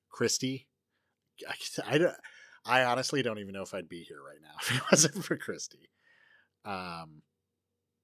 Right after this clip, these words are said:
and, you know, these, these relationships, they mean so much to have people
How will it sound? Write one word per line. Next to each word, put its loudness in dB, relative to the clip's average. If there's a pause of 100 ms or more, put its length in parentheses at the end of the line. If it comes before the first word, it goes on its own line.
and, -8 (460)
you -14
know, -10
these, -8 (100)
these -8
relationships, -6 (1120)
they 0
mean -6
so 2
much -8 (160)
to -6
have -6
people -14